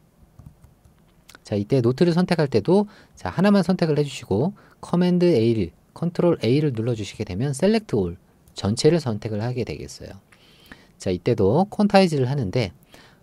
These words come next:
어, 엔드 값은 냅두도록 하겠습니다. 자, 그 다음에 십육 분음표로 퀀타이즈를 해라.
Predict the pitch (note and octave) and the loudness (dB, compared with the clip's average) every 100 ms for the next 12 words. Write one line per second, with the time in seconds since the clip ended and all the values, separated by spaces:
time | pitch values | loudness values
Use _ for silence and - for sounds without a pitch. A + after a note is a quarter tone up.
0 | _ A2+ A2+ G2 B2 D3+ G3 G3+ - - | _ -10 -8 -2 0 0 2 0 0 -2
1 | C3+ D#3+ G#3+ - _ - G2+ - F#2+ F2+ | 0 2 0 -4 _ -6 -6 -8 -8 -6
2 | F2 - A#2+ G#2+ - - - - _ _ | -6 -8 -6 -6 -10 -20 -20 -20 _ _
3 | _ _ _ _ - _ _ _ - F#2+ | _ _ _ _ -20 _ _ _ -12 -10
4 | - G#2 F2 E2 A2 F#3 G#3 - _ _ | -2 -2 -2 -2 0 0 0 -6 _ _
5 | - - F3+ F3 D3+ G2 - C3 D#3 E3 | -12 -4 -2 -2 -4 -4 -4 -4 -4 -6
6 | D#3 A#2 G2 A2+ C#3 A2 | -4 -4 -4 -6 -6 -6